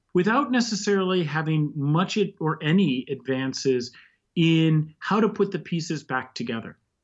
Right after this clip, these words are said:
So we have tremendous machine learning algorithms and astonishingly powerful planning algorithms. And computer vision has, has just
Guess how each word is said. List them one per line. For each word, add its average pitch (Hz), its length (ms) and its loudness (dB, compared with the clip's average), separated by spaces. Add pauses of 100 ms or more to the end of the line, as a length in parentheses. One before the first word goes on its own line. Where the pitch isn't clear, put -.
(280)
So - 120 0
we 190 100 4
have 180 220 0
tremendous 196 720 4
machine 165 340 -2
learning 139 320 -4
algorithms 113 640 -12
and 143 380 0
astonishingly 180 760 2
powerful 151 480 -2
planning 135 680 -2
algorithms. 110 520 -6 (120)
And 135 140 -2
computer 185 400 2
vision 156 380 2
has, 127 260 -4 (380)
has 123 220 -8
just - 420 -4